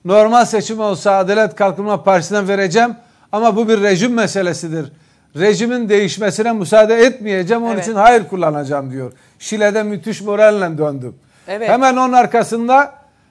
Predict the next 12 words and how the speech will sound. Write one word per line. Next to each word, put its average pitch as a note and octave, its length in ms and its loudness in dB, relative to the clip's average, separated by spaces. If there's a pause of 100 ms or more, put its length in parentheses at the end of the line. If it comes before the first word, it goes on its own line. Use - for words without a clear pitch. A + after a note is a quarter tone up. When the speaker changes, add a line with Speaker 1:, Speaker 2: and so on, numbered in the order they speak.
(120)
Speaker 1:
Çekmeköy'e B3+ 640 4
geçtik. F#3+ 420 -4 (960)
Çekmeköy'de A3 800 2
binlerce A3+ 560 -2
insana G3+ 560 -2 (240)
işte - 180 -8
hayır G#3+ 400 6 (100)
pilavı G3 560 2
dağıttık, F#3 560 0
binlerce, G3 680 2 (360)
e, F3+ 100 -6
yurttaşımızdan, F3+ 1200 -4